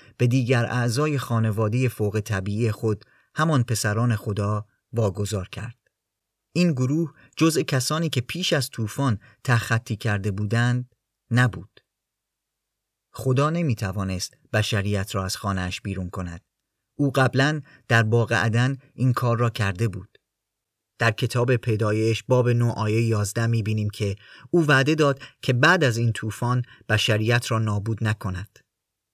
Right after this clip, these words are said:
پس این فاجعه تکرار نمی‌شد. اما اکنون خدا چه کار دیگری می‌توانست انجام دهد؟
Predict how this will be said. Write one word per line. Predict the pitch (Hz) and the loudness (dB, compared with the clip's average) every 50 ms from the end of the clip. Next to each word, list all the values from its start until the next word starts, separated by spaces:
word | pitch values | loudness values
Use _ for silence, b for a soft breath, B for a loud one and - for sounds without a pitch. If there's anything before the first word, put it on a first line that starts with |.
| _ _ _ _ _ _ | _ _ _ _ _ _
پس | - 110 110 - | -2 0 0 0
این | 120 139 127 | 0 0 -2
فاجعه | - - 120 113 113 104 117 120 82 110 131 131 127 B B B B B B | 0 0 2 2 2 2 2 2 2 4 2 2 0 B B B B B B
تکرار | - 127 117 - - - 120 117 123 123 120 - - - | -2 -2 -2 -2 -2 0 0 2 2 0 0 -4 -4 -2
نمی‌شد. | - 113 110 104 98 92 - - 82 98 127 - _ _ _ _ _ _ _ _ _ _ _ _ _ _ _ _ _ _ _ _ _ _ _ _ _ _ _ _ _ _ _ _ _ _ _ _ _ _ _ _ _ _ _ _ _ _ _ _ _ _ _ _ _ _ _ _ _ _ _ _ _ _ | 0 2 2 2 0 -2 -4 -6 -8 -8 -12 -14 _ _ _ _ _ _ _ _ _ _ _ _ _ _ _ _ _ _ _ _ _ _ _ _ _ _ _ _ _ _ _ _ _ _ _ _ _ _ _ _ _ _ _ _ _ _ _ _ _ _ _ _ _ _ _ _ _ _ _ _ _ _
اما | 185 196 202 208 208 202 - - _ _ _ _ _ _ _ _ _ _ | 0 0 2 0 -2 -2 -4 -8 _ _ _ _ _ _ _ _ _ _
اکنون | - 143 143 - - - 175 180 180 175 | -2 -2 -2 -2 -2 0 0 2 2 0
خدا | - - - 135 127 143 147 151 | -2 0 0 2 2 2 2 0
چه | - - 185 175 | 0 -2 -2 -2
کار | - - 135 117 107 | -2 0 0 0 0
دیگری | 98 92 104 95 - 98 98 98 98 | 0 -2 -4 -4 -2 -2 -2 -2 -2
می‌توانست | 101 98 98 - 98 95 101 101 98 92 - - | -4 -4 -4 -6 -6 -4 -4 -4 -4 -6 -6 -4
انجام | 90 101 98 92 95 92 92 | -4 -4 -4 -4 -4 -6 -6
دهد؟ | 95 92 87 82 95 101 - _ | -6 -8 -8 -10 -12 -14 -14 _